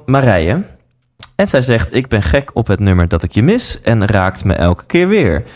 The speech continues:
Het nummer is geïnspireerd op de dood van je ouders. Heb je nu ook het gevoel dat dit nummer je sterker heeft gemaakt? En wat doet het met je als je het zelf hoort?"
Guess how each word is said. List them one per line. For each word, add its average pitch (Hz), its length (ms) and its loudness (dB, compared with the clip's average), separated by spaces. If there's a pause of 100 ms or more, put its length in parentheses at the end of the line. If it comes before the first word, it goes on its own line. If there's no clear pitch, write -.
(160)
Het 107 140 0
nummer 135 200 2
is 143 120 -2
geïnspireerd 123 560 0
op 101 100 -2
de 98 100 0
dood 95 220 2
van 85 100 0
je 67 60 0
ouders. 117 320 0
Heb 101 160 -2
je - 100 -2
nu 98 300 2
ook 95 260 0
het 98 140 -2
gevoel 95 420 0
dat 95 160 0
dit 98 160 -2
nummer 87 280 2
je 101 140 2
sterker 160 520 0
heeft 92 220 0
gemaakt? 85 600 0 (340)
En 101 200 2
wat 101 320 -2
doet 113 220 0
het 95 260 -2
met 87 260 0
je - 180 -4
als 85 260 -4
je 87 60 -6
het 87 180 -2
zelf 98 480 -2
hoort?" 80 500 -4